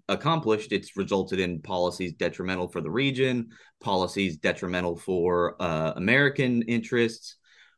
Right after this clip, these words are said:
while fueling special interests and furthering the objectives of a narrow political elite here in Washington, D C. The, the Abraham Accords have sim-, simply just assumed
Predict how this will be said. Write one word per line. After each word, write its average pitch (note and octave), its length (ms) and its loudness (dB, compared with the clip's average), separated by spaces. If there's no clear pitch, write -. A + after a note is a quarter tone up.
while F#2+ 680 4
fueling C3+ 800 6
special F3+ 440 6
interests A2 560 2
and G#2 180 -2
furthering A2+ 460 6
the G#2+ 140 4
objectives G#2 640 2
of F#2+ 140 0
a G2 100 6
narrow F#2 420 4
political F2+ 580 2
elite F#2+ 360 0
here F#2 260 0
in F2 100 -2
Washington, E2 560 -4
D D#2+ 200 -4
C. E2 380 -2
The, G#2 300 0
the G2+ 160 2
Abraham A#2+ 420 6
Accords G#2+ 460 2
have G2 120 -6
sim-, G#2+ 320 0
simply A2 380 0
just G2+ 340 0
assumed A2+ 640 2